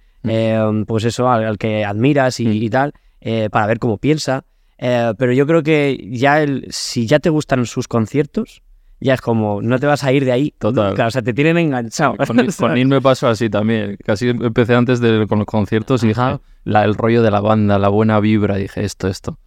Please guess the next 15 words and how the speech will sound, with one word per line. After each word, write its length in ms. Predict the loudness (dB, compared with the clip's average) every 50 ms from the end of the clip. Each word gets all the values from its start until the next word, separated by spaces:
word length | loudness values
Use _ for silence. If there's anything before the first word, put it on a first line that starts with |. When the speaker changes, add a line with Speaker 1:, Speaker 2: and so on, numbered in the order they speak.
| _ _ _ -20 -20 -20 -20 -20 -20 _ _
Speaker 2:
Hombre, 260 | 0 2 2 4 4 2
Neil, 1160 | 2 2 2 2 2 2 2 2 0 0 0 0 0 0 0 0 0 -2 -2 -4 -6 -8 -12 -14 _ _ -16
de 180 | -6 0 0 0
hecho, 180 | 0 0 -4 -8
su 120 | -8 -10
fuerte 460 | -12 -8 -4 -2 -2 0 2 0 2
para 200 | 2 4 2 4 2
mí, 300 | 2 4 4 2 2 2
eh, 400 | 0 0 0 0 -2 -4 -4 -6 -6
es 240 | -4 -4 -4 -4 -4
él 160 | -4 -4 -2
como 160 | 0 0 -2 -2
persona. 300 | -2 -6 -10 -12 -16 -18 _
Speaker 1:
Sí, 300 | -14 -8 -4 -2 -2 -2 -2
también. 340 | -2 -2 -2 -2 -4 -6